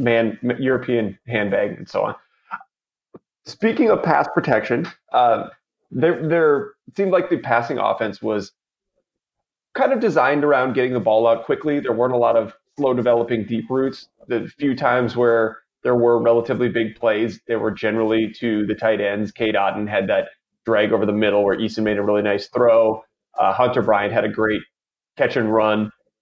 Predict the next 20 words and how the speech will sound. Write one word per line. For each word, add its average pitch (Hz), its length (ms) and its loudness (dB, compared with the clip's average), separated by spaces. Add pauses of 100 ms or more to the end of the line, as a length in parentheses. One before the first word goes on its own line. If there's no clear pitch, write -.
(100)
Not 135 340 2
a 160 60 2
great 151 240 0
game 139 200 -2
for 143 80 -4
the 127 120 0
receivers. 127 720 -2 (180)
If - 80 -10
you 131 100 -2
look 123 180 0
at 113 100 -2
the 107 320 0 (280)
yards 127 300 0
per 131 160 -4
target, 120 440 0 (120)
Fuller 120 300 0
was 117 320 -2 (260)
not 120 300 -2
great 117 480 0
and 98 320 -6